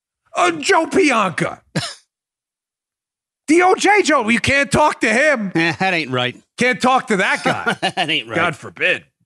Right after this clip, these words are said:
Speaker 1: Uh, you think?
Speaker 2: <laughs> That ain't right.
Speaker 1: Yeah. Maybe we'll make that a t-shirt. Joe Omakos. That ain't right. <laughs> Folks, why would we not be able to talk to this guy again?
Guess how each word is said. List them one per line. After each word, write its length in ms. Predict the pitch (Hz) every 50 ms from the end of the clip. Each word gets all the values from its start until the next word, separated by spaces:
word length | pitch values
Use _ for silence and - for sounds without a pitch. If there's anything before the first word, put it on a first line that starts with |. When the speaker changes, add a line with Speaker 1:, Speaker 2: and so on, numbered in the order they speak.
| _ _ _ _ _ _ _ _ _ _ _ -
Speaker 1:
Uh, 180 | 185 208 208 208 - _ _ -
you 140 | 180 220 190
think? 420 | - - 214 220 247 285 285 277 -
Speaker 2:
<laughs> 100 | 165 - - 165
That 360 | - 160 170 180 202 190 160 180
ain't 200 | 160 139 131 120
right. 220 | 113 107 104 - -
Speaker 1:
Yeah. 220 | 131 117 107 98 - -
Maybe 220 | 185 214 165 165 170
we'll 120 | 160 147
make 260 | 151 170 170 156 -
that 160 | 190 165 156
a 40 | 143
t-shirt. 440 | - - 147 123 - - 98 82 -
Joe 220 | - 160 160 175
Omakos. 360 | 170 147 110 - 90 78 - -
That 200 | 123 165 190 190
ain't 200 | 185 180 175 180
right. 240 | 190 185 135 - - - - - 131 - _ _ _ _ -
<laughs> 320 | 202 - _ _ - - - _ _ _ _ _ _ _ _ _ _ _ _ _ _ _ _ _ _ _ _ _
Folks, 460 | - 294 302 285 196 - - - - _ _ _ _ _ _ _ _ _ _ _ _ _ _ _
why 340 | 175 165 190 208 233 254 311
would 240 | 330 339 330 330
we 120 | 330 294 294
not 260 | 277 277 269 269 269
be 160 | - 247 240
able 220 | 240 254 220 240 240
to 80 | 233
talk 280 | - - 190 214 208 -
to 60 | 262
this 180 | 247 247 - -
guy 160 | 269 254 254
again? 280 | 254 247 262 262 254